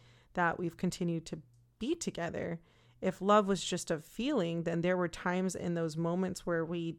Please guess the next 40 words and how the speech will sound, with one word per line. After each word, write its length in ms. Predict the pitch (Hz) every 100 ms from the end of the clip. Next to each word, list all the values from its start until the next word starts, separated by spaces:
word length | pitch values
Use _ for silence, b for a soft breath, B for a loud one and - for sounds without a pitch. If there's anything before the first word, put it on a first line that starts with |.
| _
probably 400 | - 247 453 285
didn't 220 | 220 247
feel 320 | - - 247 370
like 240 | 302 -
we 80 | 180
loved 420 | 165 175 320 -
each 220 | 170 -
other. 400 | 160 151 156 190 b b b b b -
But 120 | 202
when 180 | 196 190
we 140 | 190
recognize 680 | 185 185 202 180 175 175 170
love 260 | 175 170 165
as 140 | 160
a 60 | 156
choice, 800 | - - 185 165 165 - - - b b b b -
we 380 | 175 185 180 -
are 120 | 175
choosing 640 | 160 - - 196 170 170
to 160 | 160 175
work 200 | 160 160
through 100 | 170
those 140 | 165 151
issues 340 | 156 - 165
and 100 | 165
those 160 | 160 156
problems 640 | - 160 165 160 165 - b b b b -
and 340 | - 175 170 165
still 360 | - 170 165
carry 380 | 160 175 165 165
on 280 | 160 160 160
and 180 | 156 156
try 240 | - 165
to 100 | 165
improve 400 | 165 - 170 160
as 140 | 156
a 60 | 156
couple. 420 | - 165 - 175
And 140 | 170 175
so 320 | - 185